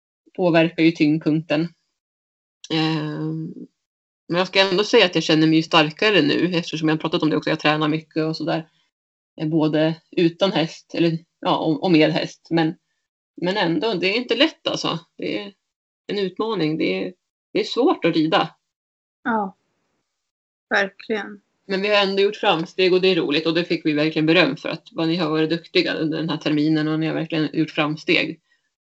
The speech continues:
Speaker 1: Och, ja, men hon tycker att det är roligt att jobba med oss och det ska bli kul att liksom se Abbes potential och sådär.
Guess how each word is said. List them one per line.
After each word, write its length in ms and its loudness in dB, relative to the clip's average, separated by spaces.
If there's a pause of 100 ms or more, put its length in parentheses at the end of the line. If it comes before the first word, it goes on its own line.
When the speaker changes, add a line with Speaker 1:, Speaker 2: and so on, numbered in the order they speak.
Speaker 1:
Och, 260 -10 (220)
ja, 80 -6
men 120 0
hon 120 0
tycker 220 -2
att 60 0
det 60 2
är 40 4
roligt 220 4
att 60 4
jobba 240 2
med 120 2
oss 220 -6
och 240 -6 (320)
det 80 -6
ska 160 -4
bli 140 0
kul 280 0
att 80 -2
liksom 280 -6
se 140 -4
Abbes 460 -2 (320)
potential 760 0
och 80 0
sådär. 380 -4